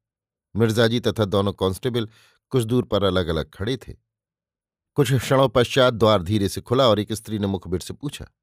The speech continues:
"आ गए?" "हाँ, जवाहर क्या कर रहा है?" "हाथ मुंह धो रहे हैं।" ठाकुर साहब ने इशारे से मिर्जाजी तथा दोनों कांस्टेबलों को बुला लिया। सब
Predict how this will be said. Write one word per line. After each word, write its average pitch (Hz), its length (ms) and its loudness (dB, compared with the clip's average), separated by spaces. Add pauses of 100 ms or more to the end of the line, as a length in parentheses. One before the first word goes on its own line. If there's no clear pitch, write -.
(440)
"आ 110 120 2
गए?" 170 180 -4 (1080)
"हाँ, 104 400 -2
जवाहर 104 400 0
क्या 135 160 -2
कर 85 160 -6
रहा 60 200 -10
है?" - 100 -20 (920)
"हाथ 104 320 -2
मुंह 110 160 0
धो 90 160 -2
रहे 113 240 -4
हैं।" 57 120 -14 (920)
ठाकुर 113 300 0
साहब 120 220 2
ने 131 100 0
इशारे 117 320 0
से 123 120 -4
मिर्जाजी 117 460 0
तथा 110 300 -2
दोनों 101 280 -2
कांस्टेबलों 92 640 -4
को 92 100 -12
बुला 92 240 -6
लिया। 87 320 -14 (720)
सब 110 200 -2